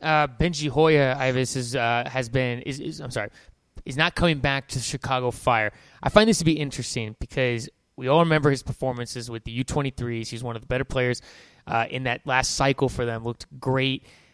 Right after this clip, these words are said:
Uh, goes Chicago Fire thinking, "Hey, here's a young player, can develop, work his way up the system." I, obviously, he doesn't play at all. Yes, he did get injured, but he just didn't seem to be in the plans for Frank Gallup. Uh, I mean, what, what's going on? Wh-, why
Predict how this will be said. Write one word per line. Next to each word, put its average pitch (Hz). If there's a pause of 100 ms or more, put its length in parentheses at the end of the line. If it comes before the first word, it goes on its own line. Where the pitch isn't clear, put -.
Uh, 117
goes 147
Chicago 120
Fire 165
thinking, 131
"Hey, 127
here's 127
a 123
young 110
player, 156
can 123
develop, 131
work 127
his 139
way 131
up 117
the 120
system." 143 (100)
I, 123 (100)
obviously, 131
he -
doesn't 147
play 156
at 143
all. 127
Yes, 143
he 127
did 123
get 147
injured, 143 (380)
but 127
he 139
just 170
didn't 160
seem 160
to 139
be 139
in 127
the 123
plans 135
for -
Frank 113
Gallup. 135 (360)
Uh, -
I 120
mean, 123
what, 135
what's -
going 208
on? 160
Wh-, 135
why 185